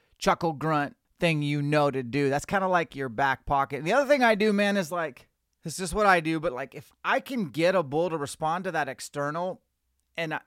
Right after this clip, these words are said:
and maybe he's not that far away, man, I don't wanna just go right into a bugle 'cause he bugled. I kinda save that bugle as, like, a, a card I don't wanna quite play yet. Maybe I'm gonna, like,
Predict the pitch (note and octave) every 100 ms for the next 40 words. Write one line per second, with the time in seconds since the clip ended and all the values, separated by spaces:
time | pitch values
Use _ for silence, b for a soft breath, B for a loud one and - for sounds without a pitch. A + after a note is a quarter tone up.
0 | _ D#3+ D#3 D#3+ G3 G#3+ G#3 D#3 D3+ C#3
1 | C3+ C#3 - F3 E3 D#3+ C#3 C3+ D3+ F#3+
2 | F#3+ F#3+ - E3 A3+ D4+ C#4 G3 G#3+ G#3+
3 | G3 D#3 E3 - F3 E3+ E3+ F3 D3 C3
4 | G2+ D#3+ F#3 E3 - C#3+ D#3 G3+ C3+ A#2+
5 | A2 A#2 B2+ b b b _ D#3 G3 -
6 | A3+ A#3 A3+ - - G#3 A#3 F3+ F3+ D3+
7 | D#3+ G#3 A3 G#3 F3+ E3 E3 D#3 D3+ D3+
8 | D3+ C3 B2 A2+ _ _ _ _ _ _
9 | D#3 - F3+ F3+ F3+ D#3+ E3 E3 E3 -
10 | F3 D3+ - D#3+ F3 E3 G2+ B2 D#3+ F#3+
11 | F#3 F#3 E3+ D#3+ D3 -